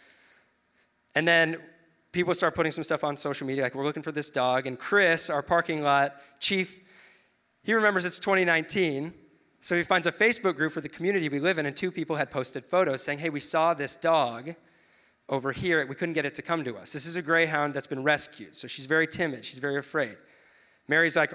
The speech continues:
her only person she's gonna come to. But they're like, "This is where we saw her." So we're like, "Okay." So the search party grows.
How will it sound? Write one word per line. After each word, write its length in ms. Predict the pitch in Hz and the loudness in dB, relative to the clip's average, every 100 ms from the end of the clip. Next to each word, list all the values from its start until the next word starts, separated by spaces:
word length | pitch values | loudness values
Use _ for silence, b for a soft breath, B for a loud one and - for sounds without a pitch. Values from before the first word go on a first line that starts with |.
| - | -2
her 120 | 151 | 2
only 220 | 165 202 190 | 4 4 4
person 320 | 202 185 156 | 2 2 0
she's 220 | 180 147 | -2 -2
gonna 160 | 160 147 | -2 0
come 240 | 160 143 | -2 -2
to. 280 | - 98 80 _ b b b b | -6 -8 -14 _ b b b b
But 120 | 151 | 0
they're 80 | 170 | 2
like, 140 | 151 | 4
"This 160 | 180 185 | 4 2
is 100 | 165 | 2
where 140 | 175 | 2
we 80 | 160 | 2
saw 240 | - 156 117 | 4 4 2
her." 220 | 82 - _ _ _ _ _ _ _ _ - | -4 -14 _ _ _ _ _ _ _ _ -14
So 120 | - 135 | -4 0
we're 60 | |
like, 140 | 135 160 | 0 0
"Okay." 320 | 170 208 127 | 2 2 2
So 180 | - 143 | -2 -2
the 100 | 135 | 0
search 360 | 190 175 - | 2 0 2
party 240 | 170 160 147 | 2 2 2
grows. 340 | 156 151 | 2 2